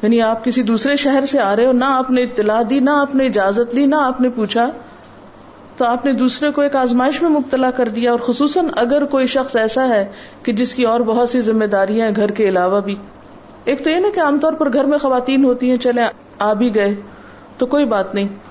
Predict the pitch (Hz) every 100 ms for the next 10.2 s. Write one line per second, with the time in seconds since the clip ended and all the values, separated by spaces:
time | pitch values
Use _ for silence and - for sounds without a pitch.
0 | - - - - - - 254 277 294 285
1 | 285 277 277 240 233 262 294 320 311 269
2 | 254 277 277 214 247 262 254 247 240 262
3 | 254 240 240 254 254 240 220 226 233 233
4 | 226 208 202 220 214 214 - - - -
5 | - - - - - 214 240 339 302 220
6 | 190 196 190 185 170 170 196 269 - -
7 | - - - - - - - 202 208 208
8 | 240 202 214 240 240 196 190 202 196 185
9 | 185 202 226 233 233 202 202 214 185 214
10 | - 240